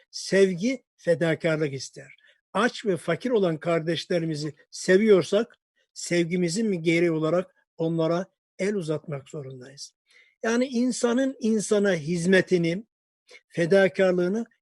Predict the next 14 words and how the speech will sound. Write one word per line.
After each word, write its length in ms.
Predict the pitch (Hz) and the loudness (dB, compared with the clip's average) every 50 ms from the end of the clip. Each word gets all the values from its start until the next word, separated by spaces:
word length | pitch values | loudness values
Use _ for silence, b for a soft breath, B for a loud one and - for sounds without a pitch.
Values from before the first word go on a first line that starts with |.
| _ _ _ | _ _ _
ibadet 560 | 190 180 165 185 175 175 175 170 220 208 - | -6 -2 0 0 0 0 0 0 0 -2 -2
sayan 380 | - - 170 165 165 170 180 165 - _ _ _ - | -4 -4 -2 -2 -2 -2 -4 -6 -10 _ _ _ -6
bir 300 | 185 180 175 151 143 139 | -6 -4 -4 -6 -6 -6
dinin 380 | 170 175 170 175 196 202 190 | -4 -2 0 2 2 2 4
mensuplarıyız. 840 | 170 151 147 143 - - 185 - - 147 147 143 147 147 143 - - b b b b b b | 2 0 0 -2 -6 -10 -16 -12 -10 -8 -8 -6 -8 -10 -12 -16 -20 b b b b b b
Cenab-ı 580 | - 190 190 208 214 208 202 196 214 220 220 214 _ _ _ _ _ _ _ _ _ _ _ | -4 -2 0 2 2 2 2 2 0 -2 -4 -6 _ _ _ _ _ _ _ _ _ _ _
Allah 380 | - 190 196 202 202 202 196 - _ _ _ _ _ _ | -4 -2 -2 0 -2 -2 -4 -6 _ _ _ _ _ _
kullarına 680 | - - 233 220 214 220 226 226 226 233 233 240 240 196 | -10 -6 -4 -2 2 2 4 4 4 2 2 0 -2 -4
hizmet 560 | 156 160 190 180 180 196 220 214 196 - - | -6 -6 -8 -4 0 2 4 4 2 2 0
etmeyi 540 | 170 165 - - 180 170 185 220 262 - - b b b b _ _ | -2 -2 -2 -4 -4 -2 -2 -2 -4 -6 -10 b b b b _ _
kendisine 680 | - - 196 202 208 208 190 180 - 220 220 226 247 233 | 0 2 2 2 2 0 0 -4 -4 -2 0 0 0 -2
hizmet 460 | 170 165 196 185 190 208 202 190 190 | -2 -6 -8 -6 -2 -2 0 2 2
etmekle 640 | 190 185 - 240 220 214 196 - 214 208 226 233 - _ _ _ _ _ _ _ _ _ _ | 0 0 0 -2 -4 -4 -2 0 0 0 0 0 -4 _ _ _ _ _ _ _ _ _ _
denk, 340 | 147 175 196 196 160 - - | 0 2 4 4 2 -2 -8